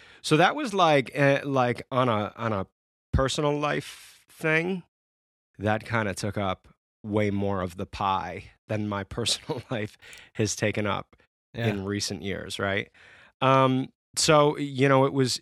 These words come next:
Speaker 1: it, it's been cool kind of in the, we got married in June, so it's kinda been cool in the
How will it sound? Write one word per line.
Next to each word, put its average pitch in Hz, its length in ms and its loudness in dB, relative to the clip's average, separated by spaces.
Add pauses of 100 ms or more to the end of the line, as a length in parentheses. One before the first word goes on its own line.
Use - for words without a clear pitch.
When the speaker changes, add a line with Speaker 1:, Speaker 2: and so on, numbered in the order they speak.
Speaker 1:
it, 135 240 2
it's 131 220 0
been 131 220 2
cool 135 480 0
kind 131 240 0
of 123 100 2
in 120 140 2
the, 117 200 2
we 120 120 -2
got 120 160 2
married 113 260 2
in 98 100 -2
June, 98 400 -2
so 101 300 -2
it's 104 140 -6
kinda 110 200 -2
been 104 160 -6
cool 104 340 -2
in 104 220 -6
the 107 260 -10